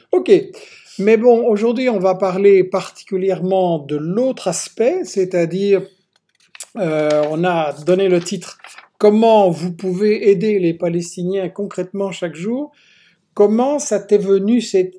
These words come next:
idée que n-, les simples, euh, personnes, je veux dire, pas militantes, pas représentants, pas journalistes ou quoi, peuvent aussi faire quelque chose envers les,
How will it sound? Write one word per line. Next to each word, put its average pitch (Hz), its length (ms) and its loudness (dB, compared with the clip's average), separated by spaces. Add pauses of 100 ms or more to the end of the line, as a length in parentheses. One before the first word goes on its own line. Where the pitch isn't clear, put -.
idée 196 600 -2 (420)
que 185 540 4
n-, 180 380 -4
les 170 160 -2
simples, 240 680 -2
euh, 160 600 0 (120)
personnes, 170 460 -2
je 165 60 -4
veux 156 100 -6
dire, 151 240 -10
pas 165 180 -6
militantes, 160 840 -6
pas 175 80 -8
représentants, 151 1080 -8
pas 151 140 -10
journalistes 151 600 -10
ou 151 80 -10
quoi, 220 320 -2 (440)
peuvent 202 360 0
aussi 233 340 0
faire 208 260 -10
quelque 175 280 -6
chose 202 400 -2
envers 170 420 -4
les, 156 440 -4